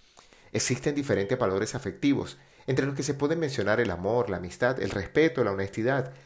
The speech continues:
la paciencia, el compromiso, la confianza, entre otros. Y estos valores representan lo que buscamos cada día con la comunidad del lugar de Midas, un espacio para elevar nuestros niveles de conciencia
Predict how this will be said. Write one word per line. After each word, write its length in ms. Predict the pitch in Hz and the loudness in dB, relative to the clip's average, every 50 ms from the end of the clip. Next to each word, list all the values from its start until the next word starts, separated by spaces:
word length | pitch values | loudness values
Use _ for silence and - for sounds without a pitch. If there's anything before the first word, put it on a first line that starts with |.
| - - | -20 -10
la 140 | - - 92 | -8 -6 -6
paciencia, 520 | - 85 - - - 139 147 139 139 123 104 | -4 -4 -4 -2 -2 -2 -2 -2 -4 -4 -4
el 80 | 95 | -2
compromiso, 600 | - 101 92 92 98 92 107 139 143 135 135 107 | -2 -4 -2 -2 -2 -2 0 0 0 0 -2 -2
la 120 | 92 90 - | -2 -2 -4
confianza, 560 | 95 90 87 - - 151 170 175 170 - 156 | -4 -6 -6 -4 -2 -2 0 0 -2 -4 -6
entre 240 | 131 135 - 95 92 | -6 -2 0 0 0
otros. 420 | 92 90 92 - 90 - - - - - _ _ _ _ - - - - | 0 -2 -4 -8 -14 -16 -16 -20 -20 -20 _ _ _ _ -20 -20 -10 -4
Y 140 | 110 120 | -2 -2
estos 200 | 156 143 - 165 | -2 -2 -4 -4
valores 380 | 151 147 127 127 127 123 127 127 | -4 -2 0 0 0 -2 -2 -2
representan 720 | 135 131 135 - 117 - - 139 135 135 - 90 90 98 - - _ _ _ _ _ | -2 -4 -2 -4 -4 -2 -2 -2 -2 -4 -4 -6 -8 -10 -14 -20 _ _ _ _ _
lo 120 | 117 113 - | -2 -2 0
que 100 | - 120 | 2 0
buscamos 480 | 117 113 117 - 120 113 123 127 131 - | 0 0 -2 -4 -6 -6 -6 -8 -8 -4
cada 280 | - 143 139 143 139 131 | -4 -2 0 0 0 2
día 260 | 139 131 117 104 - | 2 2 0 -2 -2
con 120 | - 95 | -4 -4
la 120 | 95 90 92 | -4 -4 -4
comunidad 500 | - 95 95 92 90 92 95 104 104 - | -4 -4 -4 -4 -2 2 2 2 2 0
del 140 | 110 98 | -2 -4
lugar 300 | 95 87 87 95 95 92 | -4 0 0 0 0 0
de 100 | 92 90 | -2 -4
Midas, 440 | 90 92 90 90 87 87 - - - - _ _ _ _ - - - _ _ - | -2 -2 -4 -4 -6 -10 -12 -16 -18 -20 _ _ _ _ -20 -20 -20 _ _ -6
un 140 | 113 107 | -4 -4
espacio 420 | 113 117 - - 123 - - 131 139 | -4 -6 -4 -6 -6 -4 -4 -6 -4
para 160 | 135 123 98 | -2 -2 -2
elevar 380 | 90 90 87 90 117 139 139 151 | -2 -2 -2 -2 -2 -2 -2 -6
nuestros 260 | 160 156 - 143 127 | -10 -8 -6 -6 -4
niveles 360 | 117 104 98 107 107 117 113 | -2 0 0 2 2 2 0
de 100 | 110 - | -2 -4
conciencia 720 | - 90 90 - - 120 117 113 98 - - 90 92 92 | -6 -8 -8 -4 0 0 0 0 0 -4 -6 -8 -8 -10